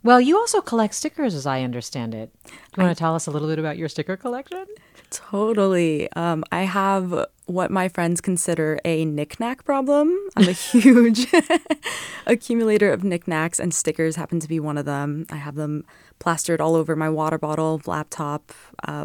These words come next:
Speaker 2: walls, even.
Speaker 1: Nice. And, uh, so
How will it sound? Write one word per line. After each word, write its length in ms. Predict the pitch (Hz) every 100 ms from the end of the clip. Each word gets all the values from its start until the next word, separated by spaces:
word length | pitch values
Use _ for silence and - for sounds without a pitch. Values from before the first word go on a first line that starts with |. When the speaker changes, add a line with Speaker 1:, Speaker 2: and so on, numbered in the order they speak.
| -
Speaker 2:
walls, 800 | 156 165 160 160 156 151 160 -
even. 540 | - 190 165 160 175 170 - _ _ - - - _ _ _ _ _ _ _ -
Speaker 1:
Nice. 680 | 220 233 208 135 - - -
And, 340 | 180 185 165 170
uh, 380 | 170 156 151 156 _ - - -
so 420 | - 220 190